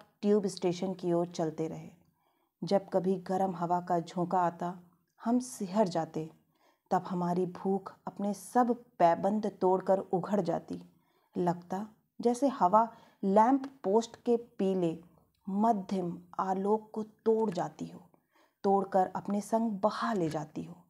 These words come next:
"गर्मी काफ़ी है, पिछले पाँच साल से ऐसी गर्मी नहीं देखी।"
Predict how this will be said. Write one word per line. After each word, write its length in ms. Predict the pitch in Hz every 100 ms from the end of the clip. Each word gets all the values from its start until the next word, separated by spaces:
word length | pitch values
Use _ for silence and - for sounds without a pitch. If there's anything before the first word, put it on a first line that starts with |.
| _ _ _ _ _ 196
"गर्मी 320 | 196 220 320
काफ़ी 400 | 320 175 - 277
है, 260 | 170 - - _ _ _ _
पिछले 300 | 196 - 294
पाँच 400 | 294 - 170 247
साल 260 | - 185 185
से 160 | 254
ऐसी 280 | 240 175 277
गर्मी 300 | 220 214 285
नहीं 300 | 254 165 262
देखी।" 380 | 180 156 -